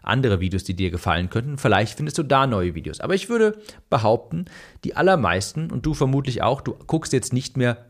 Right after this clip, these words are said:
so wirklich aktiv in deine Abo-Box. Suchanfragen bei YouTube gehen auch runter.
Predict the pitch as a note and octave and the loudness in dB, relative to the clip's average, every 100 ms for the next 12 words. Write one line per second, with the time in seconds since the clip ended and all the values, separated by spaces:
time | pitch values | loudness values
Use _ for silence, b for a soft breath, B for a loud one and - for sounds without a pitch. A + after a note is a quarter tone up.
0 | - F2 G2 F2+ G#2 - B2 - E2+ - | -6 0 2 4 4 4 2 0 -2 -2
1 | - A#2+ G#2+ F2+ F#2 G#2 B B - G#2 | -4 -4 -2 0 0 -2 B B 2 4
2 | G2+ E2 - - - - - _ _ _ | 4 0 -4 -8 -10 -12 -16 _ _ _
3 | _ _ _ _ _ _ _ _ _ G2 | _ _ _ _ _ _ _ _ _ 0
4 | F#2+ G#3+ - - F#2 - F2+ E2+ E2+ F2+ | 4 4 4 0 -2 0 2 2 2 0
5 | F#2 F#2+ C3+ C#3+ B B B - A2 A#2+ | 0 -2 -2 -4 B B B -2 2 4
6 | A#2 - C#3 F3 - - F2+ F#2+ F2 - | 2 2 2 2 -2 -6 -2 0 0 -2
7 | - | -10